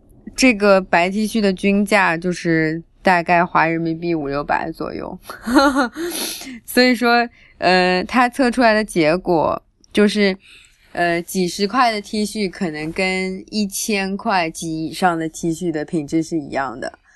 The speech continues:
但在中间价位的 T 恤就是品质较好的。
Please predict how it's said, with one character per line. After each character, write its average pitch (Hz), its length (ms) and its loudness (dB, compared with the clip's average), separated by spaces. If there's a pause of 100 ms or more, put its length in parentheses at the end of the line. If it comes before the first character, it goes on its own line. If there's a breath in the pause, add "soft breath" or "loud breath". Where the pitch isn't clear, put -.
(160 soft breath)
但 214 160 2
在 214 180 4
中 208 300 -2
间 202 300 -4
价 185 240 2
位 175 180 -2
的 165 140 -4
T 175 300 -6
恤 170 400 -4 (480)
就 180 140 2
是 175 120 -2
品 160 300 -4
质 165 420 0
较 175 240 2
好 - 260 -4
的。 - 220 -10